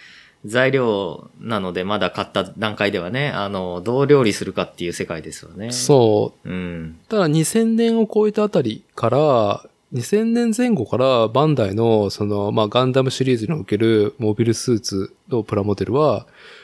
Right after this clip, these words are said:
Speaker 2: もう正解が、これ正解やんってのが出るから、じゃあ逆に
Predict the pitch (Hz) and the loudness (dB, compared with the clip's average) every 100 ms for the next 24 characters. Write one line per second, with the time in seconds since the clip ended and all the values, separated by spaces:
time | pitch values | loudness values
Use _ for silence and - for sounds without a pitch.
0 | _ _ _ _ _ _ _ 196 185 104 | _ _ _ _ _ _ _ 0 2 0
1 | - - 214 240 240 226 214 208 202 - | -2 0 2 2 2 2 4 2 0 -6
2 | _ _ _ _ _ _ _ _ _ - | _ _ _ _ _ _ _ _ _ 0
3 | 208 - 214 233 233 233 214 120 95 - | 0 2 0 2 2 2 2 0 -4 -2
4 | 104 98 95 98 - - - _ _ - | 0 0 0 0 -4 -16 -20 _ _ -4
5 | 135 113 98 98 101 - 160 147 139 147 | -2 0 0 2 2 -2 -4 0 0 2
6 | 196 196 | 2 0